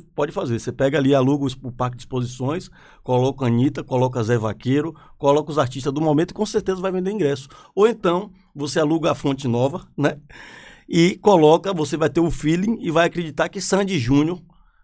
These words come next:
vai colocar cinquenta mil pessoas quando ninguém acredita. E, e foi o que aconteceu. Se alguém me chamasse dois anos antes ou um ano antes da turnê de Sandy Júnior e falasse, "Bora fazer um show de Sandy Júnior pra mil pessoas", eu falei,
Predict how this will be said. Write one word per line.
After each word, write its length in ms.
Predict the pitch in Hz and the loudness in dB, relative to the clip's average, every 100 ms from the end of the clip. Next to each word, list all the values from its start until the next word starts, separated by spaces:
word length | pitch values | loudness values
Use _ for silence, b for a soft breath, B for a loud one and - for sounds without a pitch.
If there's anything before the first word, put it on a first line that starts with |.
| _ - | _ -14
vai 220 | 135 165 | -6 -6
colocar 380 | - 180 165 170 | -2 -2 0 -4
cinquenta 360 | 208 180 190 | -4 -2 -2
mil 140 | 190 190 | -2 -2
pessoas 380 | 196 - 180 185 | -4 -4 -6 -4
quando 180 | 196 | -4
ninguém 280 | 208 196 151 | 0 2 4
acredita. 520 | 196 240 139 127 113 - _ _ _ - | 2 0 -2 -2 -4 -18 _ _ _ -12
E, 880 | 214 190 247 277 240 - 151 147 160 | -6 -6 -6 -10 -12 -12 -8 -6 -6
e 40 | |
foi 200 | 156 165 | -2 2
o 60 | 185 | 2
que 140 | 190 | 0
aconteceu. 640 | 208 202 - - - 143 143 | -6 -6 -12 -12 -8 -8 -8
Se 160 | - 175 | -10 -8
alguém 180 | 170 202 | -6 -6
me 120 | 220 | -8
chamasse 440 | 208 170 156 156 | -6 -4 -6 -8
dois 300 | 131 165 151 | -6 -4 -2
anos 260 | 151 143 117 | -2 -2 -2
antes 200 | 127 127 | -4 -4
ou 100 | 135 | -6
um 140 | 139 | -6
ano 180 | 139 123 | -6 -6
antes 240 | 120 127 _ b b - | -8 -12 _ b b -2
da 140 | 123 | 0
turnê 260 | 131 127 127 | 0 0 0
de 60 | |
Sandy 240 | 127 127 120 | 0 -4 -2
Júnior 220 | 113 120 | -2 -2
e 20 | |
falasse, 300 | 123 123 123 | 0 -2 -2
"Bora 160 | 131 180 | -4 -2
fazer 200 | 180 143 | -2 -2
um 80 | 143 | -4
show 200 | 127 131 | -4 -6
de 80 | |
Sandy 220 | - 135 117 | -4 -6 -4
Júnior 220 | 120 123 | -4 -2
pra 140 | 120 | -2
mil 160 | 117 131 | -2 -2
pessoas", 300 | 127 - 139 | -6 -8 -10
eu 60 | |
falei, 180 | 143 131 | -10 -16